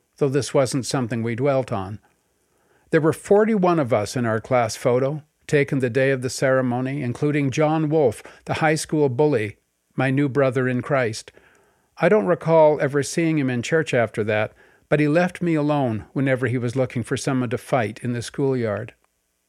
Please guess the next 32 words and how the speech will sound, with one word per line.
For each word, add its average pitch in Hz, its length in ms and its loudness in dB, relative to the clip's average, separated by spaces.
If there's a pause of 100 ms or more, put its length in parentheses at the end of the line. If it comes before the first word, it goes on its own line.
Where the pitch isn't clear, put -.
(800)
I 165 180 6
hated 185 520 0 (120)
all 165 220 4
our 143 180 0
moves. 104 500 -4 (540)
I 160 120 4
hated 180 440 2
the 175 120 2
enormous 151 460 0
upheaval 151 560 -2
they 131 140 0
caused 135 400 -2
in 127 120 -2
my 120 140 -4
life. 110 440 -4 (640)
But 156 160 2
each 233 240 -2
move 175 420 2
gave 147 220 -2
me 143 140 0
a 127 80 0
new 170 200 0
stage 135 600 -2
on 131 220 -2
which 131 220 -4
to 131 100 -6
make 120 240 -2
a 117 60 -4
splash. 110 600 -2 (600)
To 147 100 0
this 190 240 2
day, 170 440 0